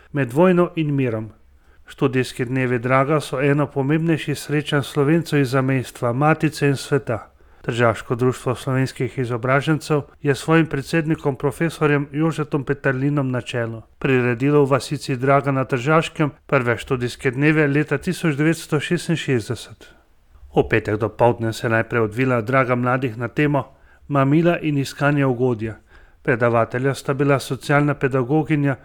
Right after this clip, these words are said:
Jadranka Ivankovič, teolog in terapevt Miha Kramli. Tema prvega srečanja oziroma okrogle mize Draga dva tisoč petindvajset pa je bila Izzivi sobivanja.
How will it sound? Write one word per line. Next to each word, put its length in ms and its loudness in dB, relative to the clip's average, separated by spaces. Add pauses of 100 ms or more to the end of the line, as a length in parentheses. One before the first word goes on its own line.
Jadranka 540 0
Ivankovič, 880 -4 (200)
teolog 440 2
in 120 -2
terapevt 520 0 (120)
Miha 340 0
Kramli. 520 -2 (640)
Tema 300 2
prvega 400 -2
srečanja 540 0
oziroma 420 2
okrogle 440 0
mize 300 0
Draga 360 0
dva 160 0
tisoč 340 -10
petindvajset 680 -2
pa 120 -2
je 80 0
bila 340 -2 (180)
Izzivi 460 2
sobivanja. 680 -4